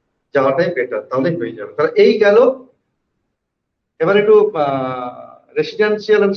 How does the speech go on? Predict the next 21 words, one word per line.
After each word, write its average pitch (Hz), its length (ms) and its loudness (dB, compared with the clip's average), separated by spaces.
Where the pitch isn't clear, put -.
sanitation 196 480 -2
facilities 190 520 -6
for - 200 -8
village 175 360 -4
special 165 280 -4
women। 160 280 -2
চৈতন্য 208 320 4
একদম 220 380 -2
ঠিক, 220 280 -2
আমরা 202 560 2
ওই 202 160 0
জায়গাগুলো 208 420 2
যাচ্ছি 180 360 0
না। 202 60 2
এটা 180 220 -2
actually 196 440 -4
করাতে 180 300 -4
গেলে 196 200 -2
আমার 185 220 -6
একটা 170 220 -6
ক্লাসে 180 580 -2